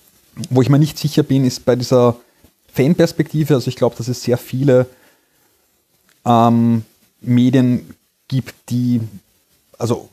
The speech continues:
von Fans selber, wo, also ob das jetzt Blogs sind oder ob das, ähm, irgendwelche anderen, äh, Fans sind, sind, die, die sich direkt an die Fans vielleicht wenden. Generell würde ich sagen, sind Fans im,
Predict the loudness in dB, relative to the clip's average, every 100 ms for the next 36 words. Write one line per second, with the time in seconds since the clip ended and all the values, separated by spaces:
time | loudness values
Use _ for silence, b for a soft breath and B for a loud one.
0 | _ -6 -2 -2 -2 -2 -2 -2 -2 0
1 | 2 2 0 -4 0 0 -2 -8 -14 -16
2 | -10 -8 -6 -6 -8 -2 0 0 -2 -2
3 | 0 0 -2 -2 -4 -10 -12 -20 _ _
4 | -20 _ _ _ -2 2 2 2 0 -4
5 | -4 0 -2 0 2 2 2 0 -4 b
6 | b b b b 0 2 4 6 4 2
7 | -6 _ _ _ -6 -2 0 0 0 0
8 | -6 -20 -20 -18 -4 -2 -2 -4 -10 -8
9 | -8 -8 -6 -2 0 0 0 -2 -2 -2
10 | -2 -4 -8 -6 0 0 -2 -4 -2 0
11 | 0 -2 B B B _ -2 2 2 2
12 | 2 -2 0 0 2 0 -2 -2 -2 -2
13 | -2 -4 -8 -4 0 2 4 2 0